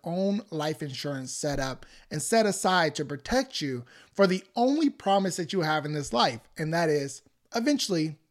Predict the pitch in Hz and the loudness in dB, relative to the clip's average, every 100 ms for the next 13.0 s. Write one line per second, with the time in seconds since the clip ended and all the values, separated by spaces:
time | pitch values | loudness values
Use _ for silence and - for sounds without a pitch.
0 | - 170 160 156 190 269 - - - _ | -6 -2 0 2 2 2 0 -6 -20 _
1 | - 233 214 190 240 277 269 226 - - | 4 8 8 6 2 2 0 -2 -2 0
2 | 226 247 - 247 240 220 208 - 151 139 | 2 0 -2 -2 -2 -2 -2 -2 -2 -4
3 | 143 - - _ - 151 151 175 185 220 | -6 -12 -18 _ -8 -6 -2 -2 2 0
4 | 220 160 143 139 135 - 156 175 214 - | 2 0 0 -4 -8 -8 -4 -2 -2 -2
5 | 202 180 165 151 - - _ - 175 160 | 0 2 2 0 -4 -16 _ -2 0 4
6 | 175 202 190 202 180 180 180 160 151 165 | 6 6 4 0 0 0 0 -4 -4 -6
7 | 151 143 151 127 131 131 131 156 175 165 | -6 -8 -6 -6 -6 -6 -4 -2 -2 -2
8 | 160 156 151 139 247 254 151 127 123 - | -4 -4 -8 -2 2 4 2 0 -8 -14
9 | - - - 175 185 185 180 156 139 - | -20 -18 -2 4 6 6 4 0 -2 -2
10 | 220 190 143 131 - - _ 190 170 165 | 2 4 2 -2 -10 -20 _ -2 0 -2
11 | - - - 214 220 214 175 139 131 - | -4 -10 -4 0 0 0 -2 -4 -6 -8
12 | 151 143 143 131 120 135 123 - - - | -8 -8 -6 -8 -8 -8 -8 -8 -12 -18